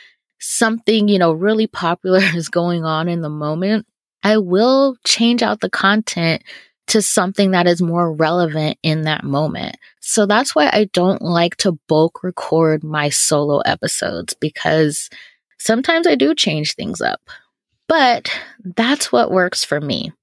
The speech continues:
You'll have to figure out what works for you. So if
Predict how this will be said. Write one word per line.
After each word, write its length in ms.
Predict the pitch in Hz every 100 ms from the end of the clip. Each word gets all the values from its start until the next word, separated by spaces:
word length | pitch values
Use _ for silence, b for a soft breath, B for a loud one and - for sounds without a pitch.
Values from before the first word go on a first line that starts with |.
| _ -
You'll 300 | 185 226 330
have 240 | - 320 330
to 100 | 302
figure 280 | 226 208 190
out 240 | 190 -
what 240 | 165 165
works 300 | - 151 -
for 120 | - 147
you. 400 | 147 - - -
So 260 | - - 175
if 220 | 190